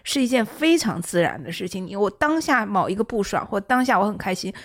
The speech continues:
我马上就把它抛到网上去，这是一个特别自然而然的行为。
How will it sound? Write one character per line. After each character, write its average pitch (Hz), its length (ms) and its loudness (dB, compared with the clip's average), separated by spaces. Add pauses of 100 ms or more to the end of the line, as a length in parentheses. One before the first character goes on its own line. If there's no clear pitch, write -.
我 269 100 4
马 233 180 4
上 226 140 2
就 233 60 2
把 214 120 0
它 151 80 -6
抛 190 200 -2
到 190 100 2
网 175 180 0
上 160 200 -8
去， - 200 -14 (600)
这 285 100 2
是 277 140 0
一 - 20 2
个 294 80 2
特 392 160 2
别 254 100 4
自 196 200 -4
然 185 100 4
而 185 160 2
然 180 180 -2
的 190 120 0
行 160 200 -6
为。 135 80 -12